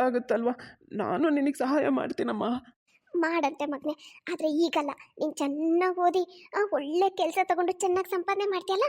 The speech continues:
Speaker 2: ಅವಾಗ ನಾನು ಆರಾಮಾಗಿರ್ತೀನಿ, ಯಾವ ಕೆಲ್ಸನೂ ಮಾಡಲ್ಲ, ಆಯ್ತಾ?
Speaker 1: ಸವಿತಾ, ನನ್ನನ್ ಕೇಳಿದ್ರೆ ನೀನ್ ನಿನ್ ಮಗನ ದೊಡ್ಡ ದೊಡ್ಡ ಸ್ಕೂಲಲ್ಲಿ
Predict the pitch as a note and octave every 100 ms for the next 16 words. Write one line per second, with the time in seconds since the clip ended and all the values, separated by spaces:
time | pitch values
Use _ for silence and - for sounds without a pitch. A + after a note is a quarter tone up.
0 | - - - G4+ A#4 A#4+ E5+ - _ G4+
1 | A#4+ C5+ C#5 D#4+ E4+ F#4 G4+ A4 G#4 C#4+
2 | - D#4 E4 D#4+ E4 D#4 - A4+ B4 E4
3 | C4 C4 C4+ F4+ G#4 - _ _ _ _
4 | _ - D3+ D#3 G3 E3 F3 - - F3+
5 | E3+ A3 C#4+ C4 G#3+ F#3+ F#3 F3+ - -
6 | F3 F3 F3+ E3 D3+ G#3+ A3 G3 E3 D#3+
7 | E3+ E3 - F3 F#3